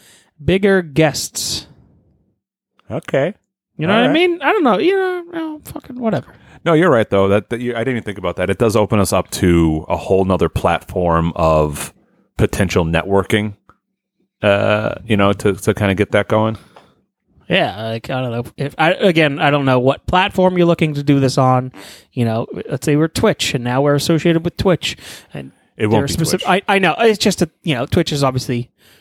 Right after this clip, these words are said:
Speaker 1: one of the bigger streaming, video streaming things. So I just use that. But it's like, you know, there are Twitch streamers. <clears throat> You know, we can get fucking, uh, fuck, whoever. A M, A-, A S M R girl fucking forty-two on our show,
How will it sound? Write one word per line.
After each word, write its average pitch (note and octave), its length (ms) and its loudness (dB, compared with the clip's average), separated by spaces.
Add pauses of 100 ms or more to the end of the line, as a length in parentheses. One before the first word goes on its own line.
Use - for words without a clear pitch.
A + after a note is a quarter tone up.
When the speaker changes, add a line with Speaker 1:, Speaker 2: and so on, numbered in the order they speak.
(140)
Speaker 1:
one D#3+ 160 0
of C#3+ 40 -6
the C3 80 -2
bigger B2 260 0
streaming, C3 640 -2
video D3 280 2
streaming A#2 420 0
things. G#2+ 220 -6
So C3 80 -2
I B2 40 -4
just B2 180 -8
use A#2+ 200 -4
that. G#2 220 -14 (440)
But D3 140 -2
it's B2+ 80 2
like, A#2+ 140 0
you D3 80 2
know, A#2+ 160 0
there D3 160 4
are D3+ 40 4
Twitch - 440 -2
streamers. A2+ 600 -4
<clears throat> - 80 -20
You D3+ 380 0
know, C#3 100 0
we D#3 140 2
can E3 100 -6
get F#3+ 260 -2
fucking, B2 420 -2 (1300)
uh, - 120 -6
fuck, - 300 -6
whoever. D#3 560 -2 (160)
A F#3+ 140 2
M, F#3 120 0 (120)
A-, G3 160 4 (100)
A G#3+ 140 4
S G3 120 -2
M F3+ 160 2
R E3 160 4
girl D3 280 4
fucking B2+ 420 -4
forty-two C3+ 800 0
on A#2 160 0
our A#2 100 -6
show, A2 360 -4